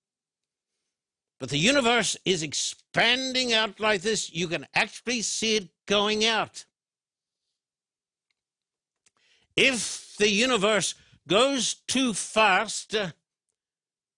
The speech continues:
there'll be an unheard of catastrophe. But if it goes too slow, there'll be an unheard of catastrophe also. Now listen to this.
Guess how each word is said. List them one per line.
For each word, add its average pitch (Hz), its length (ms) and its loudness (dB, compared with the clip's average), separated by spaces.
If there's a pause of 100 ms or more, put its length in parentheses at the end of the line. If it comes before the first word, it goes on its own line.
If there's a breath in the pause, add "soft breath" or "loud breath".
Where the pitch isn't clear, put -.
(2250)
there'll 202 180 4
be 208 180 4
an 175 220 0 (1000)
unheard 175 480 2
of 233 180 0
catastrophe. 185 840 -2 (840)
But 202 140 4
if 226 120 2
it 214 120 -2
goes 208 320 2
too 226 240 0
slow, 233 920 0 (1300)
there'll 220 220 4
be 202 160 4
an 185 100 2
unheard 185 500 2
of 254 160 -2
catastrophe 214 640 0
also. 165 520 0
Now 139 160 -8
listen 165 320 -8
to 165 60 -10
this. - 440 -14